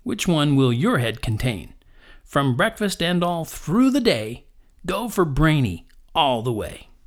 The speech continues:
So get out there and read something good today. It's, remember, it's so delicious. Okay, the final blog post for this past week. Let's see, it's called Reading the Raindrops.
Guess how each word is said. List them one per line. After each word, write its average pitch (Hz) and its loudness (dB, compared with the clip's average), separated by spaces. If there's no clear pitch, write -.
So 101 -6
get 170 -2
out 170 -2
there 175 4
and 107 2
read 185 4
something 196 2
good 139 2
today. 104 -2
It's, - -10
remember, - -4
it's - -8
so 147 -2
delicious. - -8
Okay, 180 2
the 127 2
final 214 -2
blog 190 -2
post 196 0
for 160 -6
this 175 -6
past 160 -4
week. 214 -4
Let's 135 -2
see, 127 2
it's 135 -4
called 131 2
Reading 196 4
the 151 0
Raindrops. 147 0